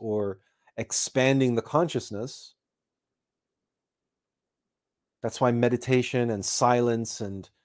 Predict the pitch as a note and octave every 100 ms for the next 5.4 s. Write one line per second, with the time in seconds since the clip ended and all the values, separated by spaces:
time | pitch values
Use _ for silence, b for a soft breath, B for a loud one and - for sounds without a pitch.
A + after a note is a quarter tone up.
0 | _ _ _ _ _ - A#2+ A2+ - C3
1 | B2+ B2+ A#2+ A#2 A2 A2+ A#2+ A2+ A2 B2
2 | B2 B2 C3+ C#3+ C3+ B2 A#2+ - - C3
3 | A#2+ F#2+ - - - A2 A2+ A#2+ A#2 B2+
4 | - A#2 G#2+ G2+ - A#2+ A#2+ A2 A2 C#3
5 | C#3 G2+ F2 -